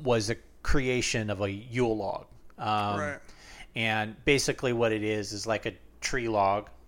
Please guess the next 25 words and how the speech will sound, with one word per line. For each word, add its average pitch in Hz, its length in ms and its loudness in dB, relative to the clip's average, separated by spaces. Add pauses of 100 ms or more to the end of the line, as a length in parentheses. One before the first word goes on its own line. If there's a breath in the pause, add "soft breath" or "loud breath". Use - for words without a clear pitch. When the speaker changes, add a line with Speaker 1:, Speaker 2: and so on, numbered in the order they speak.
(100)
Speaker 1:
And 113 100 -10
we 113 80 -4
carved, 113 680 4 (120)
uh, 104 360 2
like, 95 220 -4
three 113 380 -2
spots 107 460 4
where 110 80 -6
you 101 60 -10
could - 140 -16
put 117 140 12
a - 20 -2
little, 104 180 -2
some 107 180 -8
candles 104 540 -2
in. 113 280 -2 (240 soft breath)
Speaker 2:
Okay. 156 300 -14
Speaker 1:
And 113 180 -6
then 110 200 -4 (100)
every 120 260 0
day 110 260 2
we 104 200 -4
would 104 160 -4
light 104 380 2 (420)
the, 98 380 0